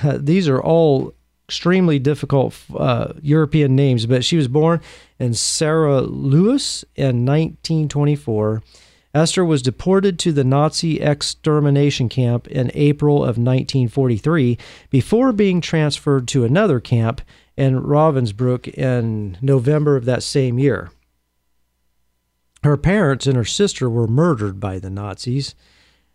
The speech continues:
Uh, and so this woman survived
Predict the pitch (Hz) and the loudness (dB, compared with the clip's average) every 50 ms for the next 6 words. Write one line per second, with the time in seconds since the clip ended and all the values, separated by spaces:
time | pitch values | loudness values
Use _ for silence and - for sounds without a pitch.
0 | _ _ _ - 131 123 120 117 117 113 110 - - - 139 127 127 - - 185 | _ _ _ -8 -6 -4 -4 -4 -4 -4 -6 -6 -6 -4 -4 -2 -2 -2 0 0
1 | 165 160 151 139 139 185 233 240 - - - 185 180 190 220 247 269 240 170 131 | 2 2 0 0 2 0 2 2 0 -2 -4 -2 0 2 2 4 4 4 2 2
2 | 117 113 - - - 147 131 117 104 104 104 110 - - 165 185 220 233 160 101 | 2 0 0 0 0 0 0 0 -2 -4 -10 -14 -4 -2 0 2 2 2 0 0
3 | 98 101 107 117 127 - - 113 127 | 0 0 0 0 -2 -4 -8 -10 -10